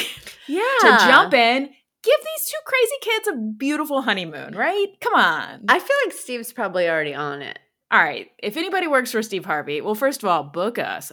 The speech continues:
Speaker 1: Obviously, we need to meet him. Second of all, get these kids on Steve Harvey. Give him a
Speaker 2: Yeah.
Speaker 1: beautiful, beautiful honeymoon.
Speaker 2: Let's all petition. You know, the Burger King, I'm still very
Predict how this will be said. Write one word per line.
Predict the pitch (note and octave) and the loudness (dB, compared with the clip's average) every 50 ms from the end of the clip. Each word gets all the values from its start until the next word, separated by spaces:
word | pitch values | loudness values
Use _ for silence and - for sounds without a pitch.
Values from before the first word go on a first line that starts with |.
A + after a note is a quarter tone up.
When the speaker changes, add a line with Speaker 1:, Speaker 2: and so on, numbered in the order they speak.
| - - | -8 -6
Speaker 1:
Obviously, | D3+ D3 C#3+ C#3+ C#3+ C#3+ - D#3+ D3 | -4 -4 -4 -6 -10 -10 -10 -10 -10
we | D#3 D#3+ D#3 | -10 -10 -10
need | C#3+ D#3 E3+ | -10 -10 -10
to | G3 F3+ | -10 -8
meet | D#3+ D3 C3 | -8 -10 -8
him. | A#2 B2+ D#3 E3+ - - - - - _ | -8 -10 -10 -12 -14 -18 -20 -20 -20 _
Second | - - - C#4 D4+ D4 - C4 | -4 0 2 2 2 2 2 2
of | A3 | 2
all, | F3+ F3 F#3 G3+ A#3+ B3 - - | 4 4 4 4 2 -2 -2 -2
get | D5 C#5+ | 0 2
these | C5 A4+ G4 - | 2 2 2 2
kids | - - A3 F3+ | 0 0 0 2
on | G3 F#3+ F3 F3 E3 | 0 0 0 -2 -6
Steve | - - - G3+ E3+ E3 | -12 -10 -6 -6 -6 -2
Harvey. | - D#3 C#3+ C3 C3 B2 - - - - _ | -2 -2 -2 -2 -6 -8 -8 -10 -12 -12 _
Give | F#4 G4 | -8 -8
him | F#4+ F4+ | -4 0
a | C#4 - | 0 0
Speaker 2:
Yeah. | G#3+ A#3+ - - | 2 4 4 6
Speaker 1:
beautiful, | D#3 D#3 E3 E3+ G3+ G3 F#3+ F#3+ F#3 - - F#3 F3+ | 6 6 4 2 2 2 2 2 0 -2 -4 -10 -6
beautiful | G#3+ G#3+ G#3 G#3+ A3+ A#3 A#3 A3+ A#3 A#3 G#3+ F#3+ F#3 F3+ F3 F3 | -4 -2 0 0 0 2 0 0 -2 -2 -4 -4 -4 -4 -4 -4
honeymoon. | F3+ F#3 D3 C#3 C#3 C#3+ C#3 - - - - E3+ - - | -6 -6 -8 -8 -8 -12 -12 -14 -14 -16 -16 -18 -10 -8
Speaker 2:
Let's | B3+ C#4 C4+ - | -10 -8 -8 -8
all | - G3+ G3+ G3 G3+ G3 | -6 -4 -2 -2 -4 -6
petition. | - G#3+ - - F#3 F3 F3 - E3 D3 A3 | -8 -12 -10 -10 -10 -10 -10 -12 -12 -12 -10
You | A#3+ D4 | -8 -4
know, | D4 E4+ E4 D#4 D4 B3 - A3 - _ _ _ _ _ _ - - _ _ _ _ _ _ _ _ _ _ | -2 -2 0 0 0 -2 -4 -8 -14 _ _ _ _ _ _ -20 -20 _ _ _ _ _ _ _ _ _ _
the | - E4+ C4+ | -2 -2 -2
Burger | - D#4 D#4+ C#4+ A3+ B3+ B3 | 0 2 2 2 4 2 0
King, | B3 - B3 - - - | 2 0 -4 -2 4 4
I'm | A3 A3+ A3+ G#3 - - - _ _ _ F3+ | 4 4 2 -2 -8 -14 -20 _ _ _ -18
still | - - - - F4 F#4+ E4+ | -16 -12 -6 -2 -2 -2 2
very | B3+ B3 A3+ A3+ A#3 A3+ G3 E3 | 2 2 4 4 4 2 0 -2